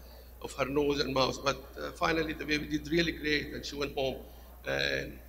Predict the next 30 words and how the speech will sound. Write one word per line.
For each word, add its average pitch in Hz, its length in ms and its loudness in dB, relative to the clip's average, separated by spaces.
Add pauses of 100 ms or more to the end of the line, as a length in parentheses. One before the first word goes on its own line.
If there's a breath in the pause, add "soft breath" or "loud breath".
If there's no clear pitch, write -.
(800)
actually, 151 260 2
she - 140 2
was 135 180 4 (100)
cared 165 220 8
of - 160 -4
by 139 140 4
one 147 160 6
of 139 120 0
my 139 400 4
colleague 135 360 0
and 123 100 2
friend, 143 320 4
Doctor 117 300 -4
May 135 120 6
Al-Khunaisi. 131 420 0
I - 40 -4
don't 135 120 -4
know 135 100 -2
if 127 120 -6
she's - 160 -12
here, 131 180 -8 (320 loud breath)
but 127 180 0
good, 156 180 -2
uh, 123 160 2
good 131 200 -8
for 131 160 0
you, 127 100 2
Doctor - 200 -8 (280)
May. - 140 -10 (1900)
Uh, 127 320 -6